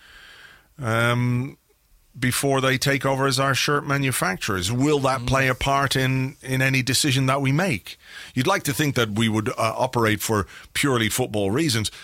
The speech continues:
Speaker 1: Maybe the other part of that is, you know, is Mesut Ozil's star on the wane from an Adidas point of view as well? He's still hugely popular. I mean, you can't say anything even vaguely negative about him on Twitter without a load of people <laughs> jumping on you and trying to,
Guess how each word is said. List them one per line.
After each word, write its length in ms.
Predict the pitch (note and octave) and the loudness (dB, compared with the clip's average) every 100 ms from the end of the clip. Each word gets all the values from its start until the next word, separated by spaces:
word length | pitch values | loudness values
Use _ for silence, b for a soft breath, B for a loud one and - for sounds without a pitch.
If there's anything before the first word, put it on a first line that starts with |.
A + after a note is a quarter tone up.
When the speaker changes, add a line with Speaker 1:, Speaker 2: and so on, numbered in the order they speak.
| B | B
Speaker 1:
Maybe 160 | G3+ C#3+ | -2 0
the 140 | A2 | 2
other 100 | D3+ | 2
part 300 | A#2+ A#2+ A2 | 2 2 0
of 60 | F#2 | 2
that 200 | G#2+ G#2+ | 0 2
is, 220 | G#2+ G#2 | 2 0
you 240 | C3+ B2+ B2 | -2 -2 0
know, 100 | A2 | 0
is 300 | A#2 B2+ A#2+ | 0 0 2
Mesut 300 | A#2+ A2+ A#2+ | 2 2 2
Ozil's 400 | A#2+ A2+ A2+ - | 2 2 2 0
star 540 | - B2+ A#2 A2+ A2+ | 2 2 2 0 0
on 200 | A#2 A#2+ | 0 0
the 100 | A2+ | 2
wane 360 | A2+ B2 B2 A#2+ | 2 2 2 0
from 200 | B2 A#2 | 0 0
an 60 | A2+ | 0
Adidas 540 | D#3+ F3 A2+ E2 - | 0 0 0 0 -2
point 240 | A#2+ A2 | -2 -2
of 80 | G2+ | 0
view 180 | G#2+ A2 | 0 0
as 140 | G#2 | 0
well? 320 | B2+ F3 G2+ - B B - | 0 0 -2 -6 B B -4
He's 100 | - | 0
still 200 | B3 F3 | 0 2
hugely 420 | E3 D#3 A2+ G#2+ | 2 2 2 0
popular. 520 | D3+ F3+ B2 E2+ D#2 B B B B B _ | 0 0 0 -2 -2 B B B B B _
I 40 | |
mean, 120 | A#2+ C3+ | -2 0
you 80 | |
can't 420 | B2 E3+ F3+ D3 - | 0 0 0 -2 -2
say 380 | - D#3 C#3 | 2 2 4
anything 640 | B2+ C#3 C3 A#2+ A2+ A2 A2+ - | 2 2 0 0 0 -2 -4 -6
even 640 | C#3+ C3+ B2 A2+ G2 - _ _ _ | -2 0 0 0 -4 -8 _ _ _
vaguely 480 | B2 C#3+ F#3 D#3+ C3 | -2 0 0 0 2
negative 520 | A2+ C3 C#3+ G2+ F2 F2+ | 2 2 2 0 0 -2
about 320 | G2+ G#2+ G2+ | 0 2 2
him 100 | G#2 | 2
on 120 | G2 G2 | 0 0
Twitter 300 | - A#2+ G2+ | 0 0 2
without 320 | G2 G#2 G2+ | 2 2 2
a 60 | |
load 200 | G2 G#2 | 2 2
of 60 | G#2 | 2
people 300 | - C#3 D3 | 2 0 0
<laughs> 20 | |
jumping 480 | - - D#3+ - A#2 | -2 0 -2 -2 0
on 100 | G#2+ | 0
you 120 | G#2 | 0
and 240 | G2+ G#2 G#2+ | -2 -2 -2
trying 220 | B2+ A#2 | 0 0
to, 140 | G#2 | 0